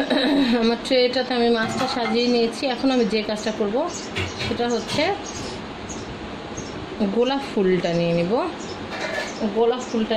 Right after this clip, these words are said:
নিয়ে নেব। ঠিক আপনারা দেখতেই পাচ্ছেন গোলাপ ফুলটা কোথায় দিলে ভালো হবে, আপনারা আমাকে একটু idea দিতে পারেন, কিন্তু আমি তো লাইভে নাই যে idea দিলে ভালো হবে। আমি গোলাপ ফুলটা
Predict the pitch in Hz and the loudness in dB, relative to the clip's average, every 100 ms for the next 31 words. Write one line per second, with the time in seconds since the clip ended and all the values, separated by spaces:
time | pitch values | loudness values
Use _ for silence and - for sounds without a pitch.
0 | 214 208 196 190 190 - 262 - - - | 0 0 -2 -2 -4 -4 -4 -4 -8 -10
1 | - - - - - - - - 98 - | -10 -10 -10 -10 -10 -10 -10 -10 -10 -10
2 | - - - - - - - - - - | -10 -10 -10 -8 -8 -8 -10 -10 -10 -10
3 | - - - - - - - - 196 214 | -10 -10 -10 -10 -10 -10 -10 -8 -4 0
4 | 196 202 208 - 226 220 202 233 196 214 | 0 0 -2 0 0 0 -2 0 2 2
5 | 226 226 240 220 226 220 220 214 - - | 0 2 2 2 0 0 0 -4 -8 -10
6 | - - - - - - - 233 240 226 | -10 -10 -10 -10 -6 -6 0 0 2 4
7 | 233 226 214 208 214 220 220 220 196 202 | 4 4 2 2 2 2 2 2 0 0
8 | 208 208 208 208 202 196 - - 196 196 | 0 2 2 2 0 -4 -8 -4 -2 -2
9 | 208 208 196 202 208 208 214 233 220 226 | 0 0 0 -2 -2 0 2 2 2 0
10 | 214 220 214 208 220 220 208 208 208 220 | 2 2 2 2 2 2 0 0 0 0
11 | 214 202 190 190 190 185 196 202 185 185 | 0 0 0 0 0 2 2 2 2 0
12 | 190 190 220 - - - - 185 196 196 | 0 -2 -4 -6 -8 -8 -6 -2 -2 -2
13 | - - 202 233 233 226 220 | -4 -6 0 0 2 0 0